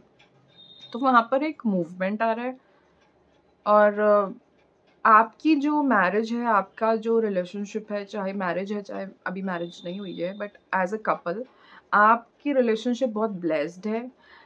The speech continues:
And, अ, मैं ये कहना चाहूँगी कि अभी थोड़ा problem चल भी रहा हो, क्योंकि यहाँ पर snake की एनर्जी भी है,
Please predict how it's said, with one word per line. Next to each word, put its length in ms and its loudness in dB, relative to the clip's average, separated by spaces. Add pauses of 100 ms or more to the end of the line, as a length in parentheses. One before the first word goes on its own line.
(140)
And, 340 0
अ, 520 0
मैं 240 -2
ये 140 -2
कहना 280 -2
चाहूँगी 360 -6
कि 340 -8 (420)
अभी 500 0 (120)
थोड़ा 280 0
problem 560 -2
चल 260 -2
भी 160 -2
रहा 320 -4
हो, 200 -6
क्योंकि 280 -10
यहाँ 220 -4
पर 100 -2
snake 420 -6
की 100 -4
एनर्जी 360 -8
भी 160 -12
है, 160 -14